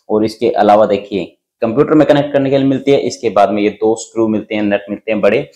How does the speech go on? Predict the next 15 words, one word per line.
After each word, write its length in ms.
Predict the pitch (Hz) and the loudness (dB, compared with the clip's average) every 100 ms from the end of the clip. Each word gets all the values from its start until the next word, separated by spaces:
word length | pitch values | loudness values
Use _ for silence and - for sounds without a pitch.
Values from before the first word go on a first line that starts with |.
| _ - | _ -4
और 200 | 101 101 | -2 0
यहाँ 140 | 104 | -2
पर 200 | 92 101 101 | -4 -4 -2
remote 360 | 101 98 98 | 0 2 0
हमें 220 | 95 92 107 | -2 -6 -4
मिलता 340 | 95 87 90 | -6 -4 0
है। 240 | 87 - - | 0 -2 -16
इसके 180 | - 127 | -4 2
बाद 140 | 123 | 2
में 80 | 127 | 2
हमें 200 | 123 120 | 0 0
मिलता 280 | 113 101 113 | -2 0 2
है 140 | 101 | 2
वाईफाई 460 | 110 98 98 107 104 | 2 2 2 -2 -4
module, 400 | 98 98 107 | -2 -4 -6